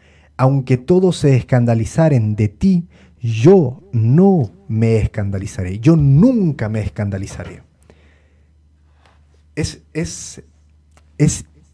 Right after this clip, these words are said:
extraordinario cómo Pedro es tipo de nosotros en muchísimos aspectos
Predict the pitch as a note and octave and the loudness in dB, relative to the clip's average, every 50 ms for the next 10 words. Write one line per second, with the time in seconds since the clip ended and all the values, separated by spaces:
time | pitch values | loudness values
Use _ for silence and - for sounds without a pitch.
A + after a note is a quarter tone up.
0 | _ - C3 - - - D3 C#3 C3 A2+ A#2 A2+ A2+ C#3 E3+ F3+ C#3+ B2 B2 A#2+ | _ -4 -4 -4 -2 0 2 2 2 2 2 2 2 2 2 2 4 2 2 2
1 | - D3 C#3+ D3 D3 C#3 - D3+ D#3+ D#3+ C3+ A#2 B2 C3 - - - - - - | 2 2 2 2 2 2 0 2 2 4 4 4 2 2 -2 -6 -14 -14 -8 -6
2 | B2+ - - - F3 C#3+ D#3 D#3+ D#3 C#3+ C3 A#2+ G#2 - - D#3+ C#3+ D#3 D3+ C#3+ | -4 -4 -4 -4 -2 2 4 4 6 6 4 2 2 0 0 0 0 0 0 -2
3 | - - _ - C3+ C3+ C#3 C#3 C#3+ D3+ D#3+ F3 F3+ E3+ - - - D3+ E3 D3 | -2 -2 _ 2 4 4 6 6 6 6 6 6 4 2 0 0 0 0 0 0
4 | - - C3+ A#2+ A#2+ A#2+ A#2 - - - B2+ - - _ - C#3+ C#3 - _ - | 0 0 0 0 0 0 -2 -4 -6 -4 -2 -2 0 _ 0 -2 -2 -4 _ -6
5 | G#2 G2 - - - | -6 -6 -6 -10 -20